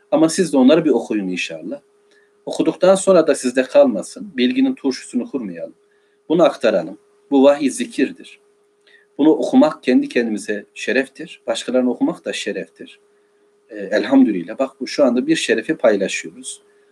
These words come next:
Allah rızası için hem okuyalım, hem okuyalım. Tefsirlerden, hocalardan soralım. Ne bulursak okuyalım. Üç olsun. Kimisinin bildiği, bilemediği yerde bir başkası yardım etsin. Ama bunu başkalarına söylemeye çalışalım.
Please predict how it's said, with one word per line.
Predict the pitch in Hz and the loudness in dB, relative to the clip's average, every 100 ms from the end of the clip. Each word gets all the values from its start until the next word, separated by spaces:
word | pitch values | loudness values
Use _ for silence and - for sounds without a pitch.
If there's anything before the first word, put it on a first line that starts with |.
| _ | _
Allah | 180 165 | 2 4
rızası | 127 110 101 - | 2 0 -2 -2
için | 95 95 | -8 -4
hem | 131 | -2
okuyalım, | 139 - 143 151 165 - | 0 2 2 2 -2 -8
hem | - 180 | -6 -2
okuyalım. | 127 - 92 92 127 _ _ _ _ _ _ _ | -2 -4 -8 -6 -10 _ _ _ _ _ _ _
Tefsirlerden, | - - 135 127 117 127 | -6 -2 0 2 2 2
hocalardan | 131 127 127 110 98 95 | 2 2 0 0 -2 -6
soralım. | 90 - 90 82 - | -10 -10 -10 -10 -2
Ne | 214 208 | 0 2
bulursak | 147 131 113 - | 2 0 -2 -2
okuyalım. | 143 - 110 95 | -4 0 -2 0
Üç | 107 107 | -2 2
olsun. | 143 139 - 233 - _ _ _ _ - | 2 2 -2 -8 -10 _ _ _ _ -4
Kimisinin | 196 160 - 147 143 127 | 0 0 0 2 2 2
bildiği, | 143 135 135 | 0 2 2
bilemediği | 139 139 123 110 110 | 2 4 4 2 -2
yerde | 120 156 | -2 0
bir | 127 | 0
başkası | 123 - 127 117 | 0 -2 -6 0
yardım | 101 98 131 104 | 0 0 -2 -4
etsin. | 82 - 170 190 _ _ _ _ | -6 -8 -8 -10 _ _ _ _
Ama | 131 131 | 2 2
bunu | 147 156 | 2 4
başkalarına | 139 - 131 139 147 | 2 2 2 2 2
söylemeye | - 117 120 139 131 | -2 -2 2 2 2
çalışalım. | - 98 95 87 104 165 | -2 -8 -10 -10 -10 -12